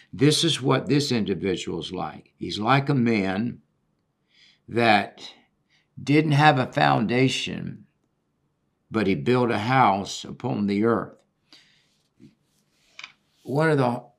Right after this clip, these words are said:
most difficult parts of,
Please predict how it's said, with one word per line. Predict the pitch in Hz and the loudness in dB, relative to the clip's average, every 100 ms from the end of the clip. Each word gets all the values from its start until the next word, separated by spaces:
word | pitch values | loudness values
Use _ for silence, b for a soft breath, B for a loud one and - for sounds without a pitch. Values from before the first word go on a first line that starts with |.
| _ - | _ -8
most | 127 117 95 | -6 -6 -2
difficult | 139 147 165 147 147 - | -2 -2 -2 -2 -2 0
parts | 139 117 107 - - - - - b b b b _ - - | 6 6 4 -4 -10 -10 -12 -20 b b b b _ -12 -4
of, | 107 104 104 | 0 2 0